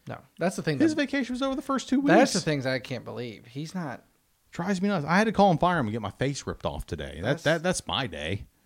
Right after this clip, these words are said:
Speaker 2: Hey, what's up? Yeah.
Speaker 1: That's the thing
Speaker 2: Pissed
Speaker 1: that's
Speaker 2: off at the
Speaker 1: weird.
Speaker 2: world, man. It just, it just drove me nuts, man. So that's why I wanted to ask. I, I just didn't know if, if, uh, you know,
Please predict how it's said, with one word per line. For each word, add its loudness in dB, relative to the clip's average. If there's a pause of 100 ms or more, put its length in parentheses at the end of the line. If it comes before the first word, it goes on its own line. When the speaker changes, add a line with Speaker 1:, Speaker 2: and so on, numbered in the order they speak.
(760)
Speaker 2:
Hey, 8
what's 4
up? 2 (220)
Yeah. -2 (960)
Speaker 1:
That's -4
the -10
thing 8
Speaker 2:
Pissed 0
Speaker 1:
that's 2
Speaker 2:
off 2
at 0
the 4
Speaker 1:
weird. -2
Speaker 2:
world, 2
man. -4
It -2
just, -6
it -2
just -8
drove -4
me -6
nuts, -14
man. -16 (300)
So 2
that's 2
why 6
I 8
wanted 6
to 2
ask. 2
I, 0
I 4
just -2
didn't 4
know 8
if, 0
if, -4
uh, 0 (1400)
you 4
know, 2